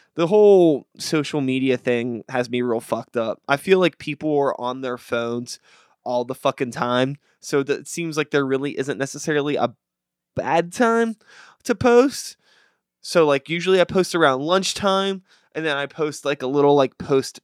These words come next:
dinner time is when I post the most. And I'm not necessarily saying that, like, I'm, like, the,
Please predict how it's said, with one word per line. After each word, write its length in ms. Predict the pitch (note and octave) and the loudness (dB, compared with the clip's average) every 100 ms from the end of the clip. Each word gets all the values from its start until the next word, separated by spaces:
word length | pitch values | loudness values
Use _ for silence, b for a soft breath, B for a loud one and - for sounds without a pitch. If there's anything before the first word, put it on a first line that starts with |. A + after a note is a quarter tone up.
| B2 | -4
dinner 300 | B2+ A#2 G#2+ | -4 -2 -8
time 380 | - D2 C#2+ C3+ _ _ | -12 -14 -16 -18 _ _
is 160 | D#3 C#3+ | -6 -4
when 180 | D#3+ | -4
I 360 | D3 B2+ D3 D#3 | -4 -4 -2 -2
post 440 | _ F#3+ F#3+ G3 | _ -4 -4 -2
the 80 | G#3 | -2
most. 440 | G#3 G#3+ G#3 - - B B B B | 0 0 -2 -6 -18 B B B B
And 240 | C#3 C#3 C3+ | -12 -10 -10
I'm 100 | C#3+ | -10
not 220 | C3+ - - - - B2 | -12 -12 -20 -20 -20 -12
necessarily 640 | C3+ - - C#3+ C#3 C3 | -10 -10 -6 -4 -4 -6
saying 400 | - C3+ C3 B2+ | -10 -8 -8 -10
that, 140 | B2 | -12
like, 260 | A#2+ A#2+ - - | -10 -12 -14 -10
I'm, 380 | A#2+ A#2+ B2 A#2+ | -4 -2 -2 -4
like, 240 | A#2 - | -8 -6
the, 240 | B2+ B2+ | -6 -6